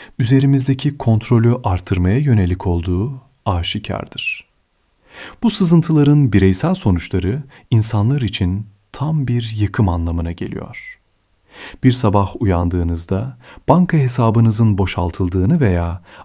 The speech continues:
adınıza sahte krediler çekildiğini görmek artık uzak bir ihtimal değil. Bu durum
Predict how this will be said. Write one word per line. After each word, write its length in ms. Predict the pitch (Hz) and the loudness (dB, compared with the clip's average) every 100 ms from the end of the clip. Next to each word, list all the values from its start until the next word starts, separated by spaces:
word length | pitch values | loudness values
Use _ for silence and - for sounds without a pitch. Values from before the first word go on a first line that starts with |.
| - | -2
adınıza 500 | 123 139 139 139 135 | 2 2 2 2 0
sahte 480 | - 101 82 190 | 0 -2 -2 -4
krediler 460 | 185 170 120 107 98 | -2 -2 0 0 -2
çekildiğini 600 | - 101 101 95 92 127 | -2 -4 -2 0 0 2
görmek 640 | 107 80 82 127 - - _ _ _ | 0 0 -4 -6 -10 -20 _ _ _
artık 480 | 107 98 - 95 - - | -2 -2 -4 -6 -12 -6
uzak 400 | 101 104 123 - | -4 -2 -4 -4
bir 200 | 90 - | -4 -4
ihtimal 520 | 117 - 90 82 82 | -10 -4 -4 -2 -6
değil. 420 | - - - _ _ _ _ _ _ _ _ - - - | -8 -12 -18 _ _ _ _ _ _ _ _ -20 -20 -2
Bu 120 | 113 | 0
durum 400 | 101 90 90 127 | 0 -2 -2 -6